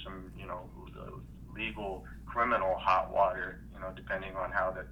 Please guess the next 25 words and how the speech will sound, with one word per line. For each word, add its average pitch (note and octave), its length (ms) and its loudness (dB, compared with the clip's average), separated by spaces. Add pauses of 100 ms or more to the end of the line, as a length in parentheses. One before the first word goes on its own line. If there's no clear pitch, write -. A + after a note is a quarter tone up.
(540)
Attorney G2+ 360 -2
General's G2 440 2
investigation F#2+ 920 -2
goes. G2+ 260 -4
But G#2+ 120 -6 (440)
that's B2 200 6 (140)
really A2+ 280 0
what G2+ 260 2
it F#2 100 -2
was. F#2 360 4
It F#2 80 -6
was F#2 160 -6
a F2+ 200 -8
cover-up G2+ 460 4
was - 240 -6
worse F#3+ 260 -2 (100)
than G2+ 240 -8 (460)
the - 60 -8 (120)
so-called F#2 580 2
crime G2 320 4
in F#2 100 -6
this F#2+ 120 -6 (140)
particular F#2+ 500 -6
case. G2 320 0 (100)
And F2+ 120 -8